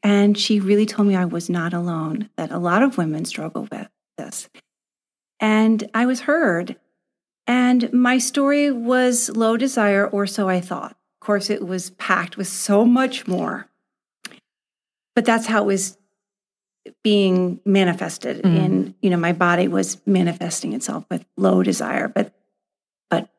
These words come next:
Speaker 1: probing, looking, reading, um, being honest and curious made a huge difference. Um,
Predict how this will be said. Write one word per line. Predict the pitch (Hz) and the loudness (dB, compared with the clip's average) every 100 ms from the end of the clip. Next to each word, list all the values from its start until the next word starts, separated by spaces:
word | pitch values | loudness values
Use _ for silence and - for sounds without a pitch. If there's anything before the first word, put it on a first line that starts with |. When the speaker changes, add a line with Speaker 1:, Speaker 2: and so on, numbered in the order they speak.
| - - _ _ - | -20 -20 _ _ -12
Speaker 1:
probing, | - 202 214 214 196 190 185 | 2 4 6 4 4 2 2
looking, | 180 190 190 190 180 180 | 2 0 2 2 4 2
reading, | 165 175 185 180 175 180 175 _ _ _ _ _ _ | 2 2 4 4 4 2 -2 _ _ _ _ _ _
um, | 185 175 170 175 - - _ _ _ _ _ _ _ | -2 0 0 0 0 -4 _ _ _ _ _ _ _
being | 180 180 - | 2 4 2
honest | 175 175 175 175 - | 2 2 2 0 -2
and | 170 165 165 | -2 -2 -4
curious | - 170 165 165 | 0 2 2 0
made | 180 170 | -2 0
a | 170 | -2
huge | - 208 196 - | 0 2 2 2
difference. | 175 175 160 147 - - - | -2 -2 -2 -2 -2 -10 -2
Um, | 180 175 170 170 175 | 0 2 2 -2 -4